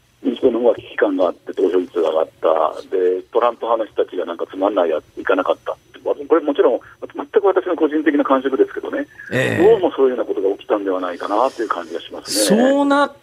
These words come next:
Speaker 2: て、まあ、今、あの、開票速報で午前、まあ、そちらの時間が二時、間もなく、あ、二時半だと、午前二時半ぐらいになると思いますけれども、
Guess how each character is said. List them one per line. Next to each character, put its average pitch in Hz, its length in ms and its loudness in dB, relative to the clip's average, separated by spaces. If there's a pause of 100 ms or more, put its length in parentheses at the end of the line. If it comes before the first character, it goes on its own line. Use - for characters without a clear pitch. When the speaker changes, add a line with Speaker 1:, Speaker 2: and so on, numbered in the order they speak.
(140)
Speaker 2:
て、 240 300 4
ま 196 240 4
あ、 - 100 -4
今、 214 460 2
あ 156 80 4
の、 120 800 2
開 160 200 0
票 175 80 2
速 - 240 -4
報 127 140 0
で 117 80 4
午 135 160 0
前、 147 200 2
ま 113 200 2
あ、 117 40 0
そ 117 120 -4
ち 110 100 -8
ら 127 80 0
の 123 80 0
時 117 120 -4
間 117 240 0
が 110 160 2
二 117 200 0
時、 110 400 0
間 104 140 2
も 120 80 2
な 110 100 2
く、 101 320 -4
あ、 92 280 -2
二 104 100 0
時 107 100 -4
半 110 160 0
だ 98 120 -2
と、 90 180 -6
午 98 200 -4
前 113 120 0
二 98 140 0
時 98 100 -4
半 107 180 -2
ぐ 110 80 -4
ら 104 120 0
い 90 40 -4
に 90 60 -6
な 95 80 -2
る 92 100 -4
と 95 80 -8
思 104 140 0
い 104 60 2
ま 107 120 2
す 110 100 -10
け 107 80 -4
れ 90 80 -4
ど 90 80 -6
も、 87 180 -4